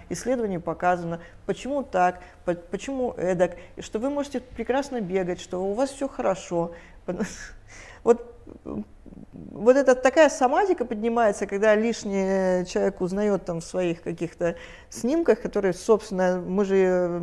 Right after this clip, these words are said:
обычный человек что делает? Он идет в, э, интернет и смотрит, что такое протрузия. О, боже мой, какое слово страшное.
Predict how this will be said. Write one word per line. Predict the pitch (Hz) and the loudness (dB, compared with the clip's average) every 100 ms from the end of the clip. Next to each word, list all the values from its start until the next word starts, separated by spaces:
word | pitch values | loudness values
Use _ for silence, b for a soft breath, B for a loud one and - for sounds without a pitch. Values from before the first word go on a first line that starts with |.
| 170 | 0
обычный | 196 208 - | 0 0 -4
человек | 180 196 185 | -4 -2 -4
что | - 226 | 2 2
делает? | 185 170 170 | 4 4 2
Он | 214 208 | 2 0
идет | 196 233 233 | 4 4 4
в, | 185 180 | -4 -2
э, | 180 180 175 170 175 | 2 2 2 0 -4
интернет | 180 202 277 285 | -4 -2 -2 -2
и | |
смотрит, | 180 180 175 170 | -6 -6 -4 -6
что | - - | -8 -8
такое | - 202 | -4 -4
протрузия. | 185 180 180 180 170 | -2 -4 -4 -6 -2
О, | 220 208 | 0 0
боже | 151 156 151 165 | 0 -2 -2 -4
мой, | 160 | -8
какое | 165 170 160 165 | -8 -8 -6 -6
слово | - 180 160 | -6 -8 -8
страшное. | 160 - - - 165 | -10 -12 -12 -12 -16